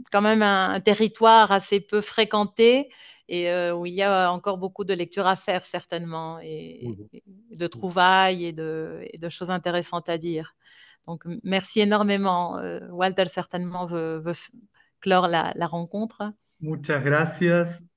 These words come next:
Speaker 3: Agradecemos muchísimo al profesor Lebrun por esta exposición tan interesante y las preguntas sobre Roger Quelois en Argentina,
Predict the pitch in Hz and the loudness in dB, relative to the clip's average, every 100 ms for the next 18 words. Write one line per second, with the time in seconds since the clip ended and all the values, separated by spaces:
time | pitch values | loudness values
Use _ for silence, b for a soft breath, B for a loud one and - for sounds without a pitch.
0 | _ - 127 123 120 143 131 113 139 131 | _ -14 -10 -8 -6 -4 -4 -4 -8 -6
1 | 131 117 117 117 113 123 123 120 131 151 | -6 -4 -6 -6 -6 -4 -2 -2 0 0
2 | 165 147 120 120 123 120 110 107 131 131 | -2 -4 -10 -10 -12 -12 -12 -12 -10 -6
3 | 123 113 113 107 - 135 143 139 113 117 | -6 -6 -8 -10 -8 -8 -6 -8 -10 -10
4 | 120 117 139 135 113 113 110 117 123 131 | -10 -8 -8 -8 -10 -10 -8 -8 -8 -8
5 | 131 117 117 135 175 185 B B B 123 | -8 -8 -4 -4 -4 -8 B B B -6
6 | 123 - 120 113 160 175 190 190 | -6 -8 -10 -8 -4 -2 -2 -4